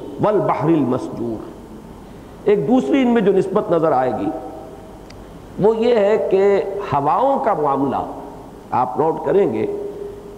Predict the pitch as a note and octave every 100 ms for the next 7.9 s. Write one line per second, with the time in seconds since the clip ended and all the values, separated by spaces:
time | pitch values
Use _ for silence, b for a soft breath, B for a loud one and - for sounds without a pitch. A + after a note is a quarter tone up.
0 | - - G#4 G#4+ G#4 G#4 A3 F#3+ G3 -
1 | C#4 D4 - - G#3+ G#3+ A#3+ A#3+ A3 A3+
2 | G3+ D#3+ F3 F3+ F3 A3 - - F#2+ E2+
3 | - - - - - - - - - -
4 | - - - - C3+ E3 D3 F#3+ G3 G3+
5 | - F#3 G#3 G3 F#3+ C4 A#3+ A3+ G#3+ G#3+
6 | G3 G3+ - C#3 B2 A#2+ A#2 G#2+ - -
7 | - - - - - C3+ F3+ A#3+ A#3+